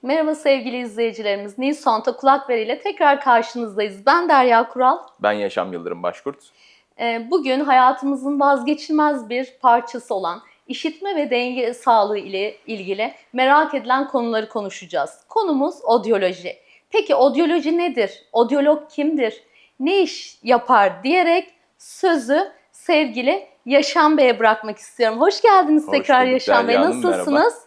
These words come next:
Speaker 2: İyiyim, teşekkürler. Tabii, e, birazcık, m, aslında geç girdiğimiz bir konu oldu ama, e, hani kanalımızla alakalı konuştuğumuz için söylüyorum.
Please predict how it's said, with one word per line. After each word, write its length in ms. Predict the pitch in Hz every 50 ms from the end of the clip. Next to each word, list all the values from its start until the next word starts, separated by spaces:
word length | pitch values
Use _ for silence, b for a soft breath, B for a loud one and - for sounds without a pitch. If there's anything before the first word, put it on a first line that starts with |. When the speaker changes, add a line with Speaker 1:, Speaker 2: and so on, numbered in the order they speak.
| _ _ _
Speaker 2:
İyiyim, 320 | - - 101 180 175 180 -
teşekkürler. 760 | - - 101 - 107 92 - - 90 90 90 - - - _ _ b b b b b b b b _
Tabii, 220 | - 107 107 113 107 - - 107
e, 80 | 110 107 101 104 101 101 104 107 107 101 - 87
birazcık, 600 | - 117 113 110 104 110 117 - - - _ _ _ _ _ _ -
m, 320 | 98 101 101 101 104 104 - _ -
aslında 300 | - 101 - - 117 120
geç 360 | 113 101 120 131 131 - -
girdiğimiz 440 | - 143 123 113 127 131 135 139 131
bir 60 | 135 131
konu 220 | - 143 139 139
oldu 240 | 139 135 135 135 190
ama, 340 | 247 262 220 185 - - b b b b b b b -
e, 360 | 123 120 120 123 120 120 123 131 117 - 101 101 -
hani 140 | - - 131
kanalımızla 560 | - - 131 131 131 127 135 139 135 127 127 117
alakalı 420 | 110 110 110 104 - - 110 101
konuştuğumuz 600 | 95 - 107 101 98 - - 104 104 104 101 95 95
için 300 | - - 180 214 196 _
söylüyorum. 540 | _ - 113 101 101 101 101 107 135 185 -